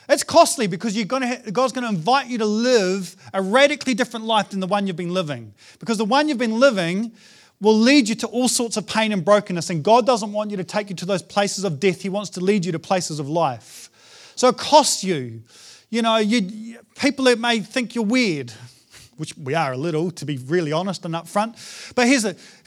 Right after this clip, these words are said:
grace is costly because it defies. Listen, it's grace because it calls us to follow Jesus Christ. You can follow Jesus Christ 'cause he's for you, he's not against you. Because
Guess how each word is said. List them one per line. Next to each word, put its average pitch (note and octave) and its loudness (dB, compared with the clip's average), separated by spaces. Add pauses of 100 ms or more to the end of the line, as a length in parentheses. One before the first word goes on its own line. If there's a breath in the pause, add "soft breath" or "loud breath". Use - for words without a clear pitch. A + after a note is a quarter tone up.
(640 loud breath)
grace C4+ 4
is A#3+ -6
costly - -2
because A#3 -6
it A#3+ -6
defies. F#3+ -4
Listen, G#3+ -4 (140)
it's G#3 -6
grace B3+ 2
because B3+ -2
it A3 -10
calls C4+ -4
us B3 -2
to - -12
follow A#3 0
Jesus F3+ -4
Christ. - -6 (920 soft breath)
You A#3 2
can A3+ -4
follow A#3+ 4
Jesus F#3 -2
Christ - 0
'cause G#3 -6
he's A3+ -2
for C4 -2
you, F#3+ 2
he's F3 -2
not G3 0
against F3 -6
you. B2 -6 (600 loud breath)
Because G3+ 0